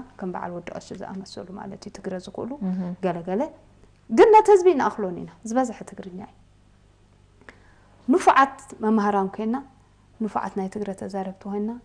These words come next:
Speaker 1: ጥራይ ምምሃር ዘይኮነስ፣ ነዴታት ኣኪብካ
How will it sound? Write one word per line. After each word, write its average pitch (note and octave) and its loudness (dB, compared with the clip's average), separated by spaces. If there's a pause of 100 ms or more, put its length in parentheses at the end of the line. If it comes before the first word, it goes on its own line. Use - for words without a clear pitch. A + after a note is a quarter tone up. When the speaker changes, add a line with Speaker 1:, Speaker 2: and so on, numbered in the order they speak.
(760)
Speaker 1:
ጥራይ G#3 -2 (360)
ምምሃር F#3 -2
ዘይኮነስ፣ G#3 -6 (580)
ነዴታት F3 -10
ኣኪብካ - -10